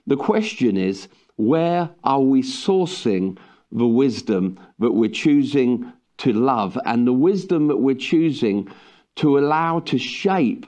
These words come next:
our belief systems and the life that we're living? Again, are we sourcing it from the world, from earth, from people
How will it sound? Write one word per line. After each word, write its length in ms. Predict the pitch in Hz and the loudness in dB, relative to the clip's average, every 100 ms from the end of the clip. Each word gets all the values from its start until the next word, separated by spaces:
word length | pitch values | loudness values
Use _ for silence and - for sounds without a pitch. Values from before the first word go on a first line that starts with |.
| _ _ _ - | _ _ _ -2
our 180 | 131 | -2
belief 400 | 131 127 127 131 | 0 2 2 0
systems 720 | - 110 - - 95 92 - - - _ | -2 -4 -4 -4 -2 -4 -6 -18 -20 _
and 200 | - 113 | 0 2
the 60 | 113 | 2
life 320 | 117 113 - | 0 -2 -2
that 100 | - | -2
we're 160 | 107 107 | 0 2
living? 400 | 110 95 92 - _ _ _ - | 0 -2 -6 -10 _ _ _ -6
Again, 340 | 107 156 127 | -2 0 2
are 40 | 113 | 2
we 160 | 110 | 0
sourcing 560 | 107 - 135 131 135 123 | -2 -2 -2 -2 -2 0
it 180 | 123 - - _ _ | -2 -8 -18 _ _
from 260 | 123 110 | 0 2
the 80 | 104 | 2
world, 500 | 95 110 127 160 156 | 2 2 0 0 -4
from 320 | - 113 101 - | -4 -4 -2 -2
earth, 400 | 120 135 143 - | -2 -2 -6 -6
from 320 | 120 101 92 | -4 -2 -2
people 580 | - 139 139 135 117 | 0 0 0 -2 -2